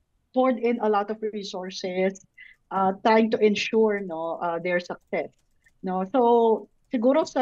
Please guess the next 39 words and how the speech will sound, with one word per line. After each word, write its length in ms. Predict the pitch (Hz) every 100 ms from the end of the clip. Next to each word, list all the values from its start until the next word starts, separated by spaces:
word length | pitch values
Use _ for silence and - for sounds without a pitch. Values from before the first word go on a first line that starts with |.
| 262
aspect 400 | 214 - 226 226
na 80 | 247
yun, 160 | 254
yun 160 | 220 196
nga, 160 | 247
mahi-, 320 | 220 202 202 208
tama 320 | 202 190 190
ka 80 | 208 202
na 80 | 202
medyo 240 | 190 190
mahirap 320 | 185 185 175 -
siyang 160 | 175
pagkumparahin 880 | 170 170 185 180 185 196 226 180 202 185
in, 240 | 185 180 - _ _ _ _
in 140 | 202 202
a 80 |
lot 320 | 196 190 185 196
of 160 | 196
ways. 320 | 202 190 -
Kasi 160 | 226 262
we 160 | 240 208
don't 320 | 226 262 226
have 240 | 226 190
that 240 | 185 185 -
support, 480 | - 214 - 175 185 - _ _
especially 480 | _ - 202 214 202
for 240 | 202 190 180
arts 240 | 185 190 233
and 160 | 220
culture 560 | 220 254 247 214 180 180
in 80 | 180
the 100 | 180
Philippines. 720 | 180 175 170 175 185 254 - _ - - - 233
We 160 | 240
don't 240 | 226 233 226
have 240 | 226 208 196 208
that 160 | 208 - -
kind 320 | 202 208 196
of 280 | 196 196 190